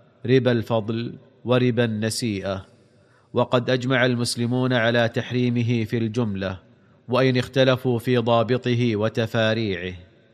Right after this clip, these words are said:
الكريه المرأة أي قبيح المنظر،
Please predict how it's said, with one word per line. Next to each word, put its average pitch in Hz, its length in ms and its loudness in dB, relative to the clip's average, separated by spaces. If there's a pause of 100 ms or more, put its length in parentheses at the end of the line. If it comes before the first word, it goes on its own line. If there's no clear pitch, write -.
(540)
الكريه 127 600 2
المرأة 113 760 -2 (480)
أي 127 140 2
قبيح 117 540 0
المنظر، 101 760 -4